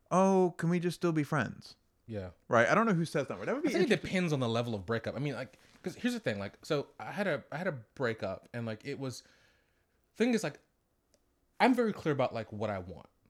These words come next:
Speaker 2: like, what I'm looking for. Like, I'm, I'm looking for someone with marriage potential. Let's be real. Like, that's what I'm looking for right now. And so if, you know, we have, we, you know, we click, we have fun, but it's like, when it, when it gets down to it, it's like, is this a person that, like,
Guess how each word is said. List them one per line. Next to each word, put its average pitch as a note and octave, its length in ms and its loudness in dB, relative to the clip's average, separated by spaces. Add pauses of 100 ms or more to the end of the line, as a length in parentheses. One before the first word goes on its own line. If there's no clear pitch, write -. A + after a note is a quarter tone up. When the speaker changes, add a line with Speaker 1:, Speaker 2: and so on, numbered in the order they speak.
(100)
Speaker 2:
like, B2 160 -6
what C3+ 140 2
I'm C3+ 100 2
looking A2+ 220 -4
for. B2 200 -18
Like, - 160 -16
I'm, D3 380 -2
I'm C#3 140 -2
looking D#3+ 180 -2
for D3+ 60 -2
someone D#3+ 160 -2
with C#3+ 120 -4
marriage C#3+ 220 -2
potential. - 340 -12
Let's A2+ 140 -6
be C3 140 -2
real. A2 200 0
Like, E2 120 -10
that's A2+ 200 -4
what C#3 100 0
I'm B2+ 100 2
looking B2 180 -4
for - 140 -10
right D#2 140 -12
now. C2+ 200 -16 (100)
And A#2 200 -4
so A#2+ 300 0 (920)
if, - 260 -6
you C#3 100 -4
know, C3 160 -2
we C3+ 100 -2
have, D#3+ 320 -2
we, B2+ 120 -4
you B2+ 60 -4
know, B2 80 -2
we G#2 140 -10
click, F#3 320 -2
we B2 80 -2
have G#2 160 -4
fun, E3 320 -2 (160)
but - 60 -10
it's B2+ 80 -8
like, B2+ 180 -4
when B2 140 -4
it, - 120 -12 (120)
when C3 140 -4
it B2+ 60 -4
gets C#3 160 -8
down D#3 160 -2
to D#3 60 -6
it, C#3 40 -2
it's A#2+ 80 -6
like, - 140 -6
is A2+ 100 -6
this E3 120 -6
a B3 40 0
person F3 420 -2 (260)
that, C3 300 0
like, A#2 220 -4